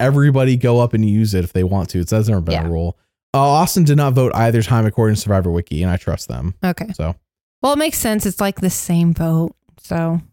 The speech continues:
Speaker 1: Yeah, I mean, if you wanna get super technical, it didn't say he, he, he should have been able to vote this time, but it didn't matter. It was ten to one. J Maya went
Speaker 2: Yeah.
Speaker 1: out.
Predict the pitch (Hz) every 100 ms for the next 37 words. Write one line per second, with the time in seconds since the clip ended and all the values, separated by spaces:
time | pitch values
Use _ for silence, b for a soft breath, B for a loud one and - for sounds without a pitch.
0 | - 208 220 185 190 208 185 220 208 143
1 | 220 180 202 202 190 165 160 160 165 143
2 | 160 151 139 120 143 135 - 131 127 85
3 | 113 135 143 160 135 127 120 107 113 101
4 | - 101 104 101 107 - - 123 - 107
5 | 95 87 80 85 98 127 - 139 110 87
6 | 82 90 101 98 87 87 85 82 80 78